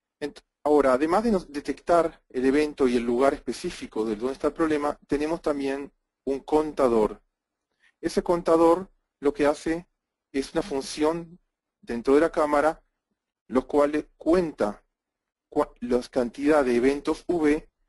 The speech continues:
y hace un promedio por minuto de cuántos eventos hay. Este, este número, este parámetro les va a decir si el problema es crítico o no es crítico, si hay que esperar o no hay que esperar.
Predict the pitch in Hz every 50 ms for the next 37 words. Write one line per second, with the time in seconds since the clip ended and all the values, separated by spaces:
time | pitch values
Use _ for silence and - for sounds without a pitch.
0 | _ _ _ _ - 139 156 160 160 - 185 160 151 - - 143 135 139 156 160
1 | 151 170 165 156 139 - - 160 165 160 160 160 151 143 143 143 135 123 - 139
2 | 139 127 120 - - 120 120 113 - - - 117 107 104 104 104 113 - - 95
3 | 87 85 87 _ _ _ _ _ _ _ _ _ _ _ _ _ _ _ - 156
4 | - - 165 - - - - 165 - - 151 147 170 190 175 147 127 - 120 117
5 | - - 135 - 139 143 156 156 151 151 147 147 - 147 139 123 117 113 127 127
6 | 135 135 135 139 - - - 175 175 180 240 - _ _ _ _ _ _ _ _
7 | _ _ - - - 135 131 - 127 123 131 135 131 131 - - - 151 151 -
8 | - 170 - - 170 143 - 120 120 117 120 117 113 107 - - 101 98 - -
9 | 98 _ 87 82 - - _ _ _ _ _ _ _ _ _ _ - - - 127
10 | 117 120 - - - - - 117 110 127 143 160 175 180 185 208 - - - 107
11 | 104 107 107 107 107 - 110 - _ - 107 101 107 95 90 92 - -